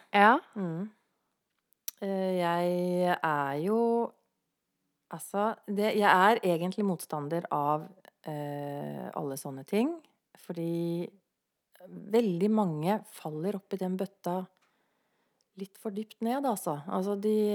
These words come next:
Speaker 2: når man først begynner med det, så blir man litt blind. Og det synes jeg er, eh, trist å se, fordi det som skjer da, er at alle blir helt like. Og så synes jeg at, eh, man mister litt av personligheten i ansiktet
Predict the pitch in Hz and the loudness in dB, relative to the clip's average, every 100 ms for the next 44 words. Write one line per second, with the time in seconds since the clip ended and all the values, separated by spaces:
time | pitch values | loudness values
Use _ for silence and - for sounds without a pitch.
0 | 208 202 202 202 214 214 208 208 208 160 | 0 0 0 -2 -2 -4 -6 -2 -2 -2
1 | 156 165 190 - 196 196 196 196 196 185 | -4 -4 -6 -4 -2 0 0 0 -2 -2
2 | 175 185 185 170 160 180 233 175 - _ | -2 -2 -2 -4 -2 0 0 -2 -6 _
3 | _ _ _ _ _ - 196 202 202 202 | _ _ _ _ _ -8 0 2 2 2
4 | 190 202 185 170 170 175 175 170 170 165 | -2 2 2 2 2 0 0 0 0 0
5 | 165 165 _ - 180 - - - 190 - | 0 -4 _ -10 -10 -10 -14 -10 -10 -2
6 | 220 247 214 - 196 185 185 185 185 _ | 2 2 2 -6 -4 -2 0 -2 -6 _
7 | _ _ _ 190 180 202 - 208 214 226 | _ _ _ -6 -6 -8 -4 0 2 2
8 | 233 196 - - 190 160 180 190 185 180 | 2 0 -2 -2 -2 -2 -4 -4 -4 -6
9 | 190 180 - - 302 - _ 214 - 220 | -6 -6 -8 -10 -10 -14 _ -16 -10 -8
10 | 247 - 220 190 - 214 214 208 - 220 | -8 -4 -2 -2 -2 -2 -2 -6 -6 -2
11 | 214 214 208 208 214 214 - - - 196 | -2 0 -2 -2 -2 -4 -8 -16 -8 -6
12 | 185 - - 185 185 190 160 151 151 - | -6 -8 -10 -6 -6 -6 -8 -8 -12 -10
13 | 170 156 147 143 - 160 | -8 -6 -8 -14 -10 -8